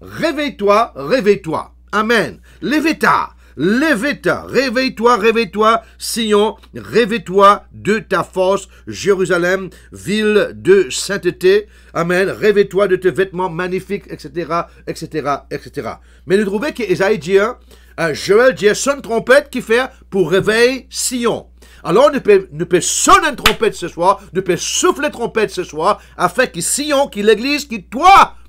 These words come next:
te capable d'être réveillé. Qui fait nous besoin d'être réveillé? Parce que la Bible dit nous comme ça, Amos chapitre six, le premier verset, Montpellier de la Bible Darby. Amen, amen, amen, amen.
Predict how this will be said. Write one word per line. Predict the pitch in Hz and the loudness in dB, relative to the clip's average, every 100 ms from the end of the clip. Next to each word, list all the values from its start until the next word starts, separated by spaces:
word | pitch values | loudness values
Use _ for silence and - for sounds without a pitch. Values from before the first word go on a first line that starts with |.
| - | -4
te | 202 | -2
capable | 202 185 220 233 226 170 - | -2 0 2 2 0 -4 0
d'être | 240 180 220 - | 0 0 -6 -8
réveillé. | 123 120 151 226 220 196 170 - _ - _ - | -14 -6 0 2 2 2 0 -2 _ -20 _ -2
Qui | 285 | -2
fait | 320 330 | 0 -4
nous | 302 | -4
besoin | 254 220 220 | -4 -2 -2
d'être | 220 202 | -2 -2
réveillé? | 214 208 196 196 294 - - _ - | 2 2 4 2 2 -6 -20 _ -4
Parce | 220 202 | -2 -2
que | 196 214 277 302 | -4 -2 -2 0
la | 165 175 | 0 0
Bible | 156 269 | 0 -2
dit | 208 | 0
nous | 233 | -2
comme | - 202 | -4 -8
ça, | - 202 254 - - - | 0 2 2 -2 -20 -4
Amos | 220 254 302 240 - - | 2 4 6 4 0 -12
chapitre | - 240 208 214 170 | -6 -4 -4 -6 -6
six, | 156 - 269 - - 180 - - - | -8 -6 -6 -6 -2 -2 -2 -10 -2
le | 165 302 | 0 0
premier | - 226 202 | 0 -2 0
verset, | 185 175 - - 180 240 - - _ | 0 0 -4 0 2 2 -4 -20 _
Montpellier | 160 170 190 208 226 | -6 0 2 4 2
de | 156 | 4
la | 185 127 156 | 4 2 -4
Bible | 160 196 147 - | -4 -8 -10 -12
Darby. | 117 175 131 175 220 - | -8 -6 -6 -12 -12 -10
Amen, | 170 170 196 196 | -10 -8 -8 -6
amen, | 185 185 185 | -8 -8 -10
amen, | 185 185 | -10 -10
amen. | 185 185 208 156 | -10 -8 -8 -10